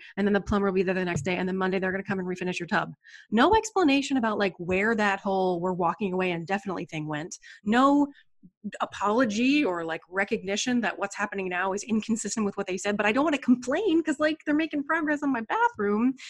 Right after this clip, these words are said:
And we asked the guy who came in, like, "Are you okay with keeping working? 'Cause, like, pandemic, you know, have you got kids at home that you need to be,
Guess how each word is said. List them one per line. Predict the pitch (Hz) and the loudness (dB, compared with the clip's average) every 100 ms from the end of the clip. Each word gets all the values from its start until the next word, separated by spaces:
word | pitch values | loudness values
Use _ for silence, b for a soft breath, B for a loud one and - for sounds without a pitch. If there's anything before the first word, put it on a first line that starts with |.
| B | B
And | 240 | 2
we | 294 | 4
asked | - 330 370 | 4 0 0
the | 240 | 0
guy | 233 | 2
who | 226 | 2
came | - 233 | 0 0
in, | 339 | 2
like, | 202 180 | 0 0
"Are | 180 | -2
you | 202 202 | 0 0
okay | 196 - 175 233 | -2 -4 -6 -4
with | 262 - | -4 -4
keeping | 208 196 | -6 -4
working? | 180 175 262 302 | -2 -2 0 0
'Cause, | 269 196 | 0 -2
like, | 185 180 - - _ _ _ _ _ _ _ | 0 -2 -4 -20 _ _ _ _ _ _ _
pandemic, | 175 185 202 320 - - - | -6 -2 0 -2 -4 -8 -4
you | 175 | -2
know, | 190 | -2
have | 226 190 | -2 -2
you | |
got | 185 - | -4 -4
kids | - 185 | -8 -6
at | 254 | -2
home | 294 320 | 0 0
that | 294 | 0
you | 220 | -2
need | 220 | -2
to | 208 | -2
be, | 214 214 | 0 -2